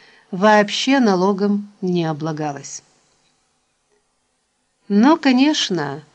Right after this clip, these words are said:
все эти расчёты могут быть опрокинуты непредвиденными изменениями. Предположим, возникнет какая-то новая могущественная идея.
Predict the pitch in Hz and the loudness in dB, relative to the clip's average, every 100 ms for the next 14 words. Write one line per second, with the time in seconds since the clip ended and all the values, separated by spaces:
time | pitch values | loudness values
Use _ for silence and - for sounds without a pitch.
0 | _ - - 277 277 220 208 - 254 262 | _ -14 -4 -2 0 0 0 -2 -4 -2
1 | 240 220 233 220 196 208 208 196 185 180 | 0 2 2 0 0 0 -2 -2 -2 -2
2 | 226 226 214 208 202 202 _ _ 202 196 | -2 0 0 0 0 -2 _ _ -2 0
3 | 196 185 160 170 190 185 180 180 175 170 | 0 -2 -2 -2 0 0 0 0 0 -2
4 | 160 170 170 165 151 139 135 131 _ _ | 0 -2 0 -2 -4 -6 -10 -12 _ _
5 | _ _ _ _ - 180 - 208 294 220 | _ _ _ _ -8 -6 -2 0 0 -4
6 | 139 127 _ _ - 156 170 175 240 294 | -10 -14 _ _ -12 -4 -4 0 0 0
7 | 302 302 269 254 269 269 254 220 226 254 | 0 -2 -2 -2 0 0 2 2 2 2
8 | 269 233 202 208 220 233 - 226 226 220 | 2 2 0 -2 -2 -8 -6 -2 0 -2
9 | 156 151 147 127 | -4 -6 -6 -8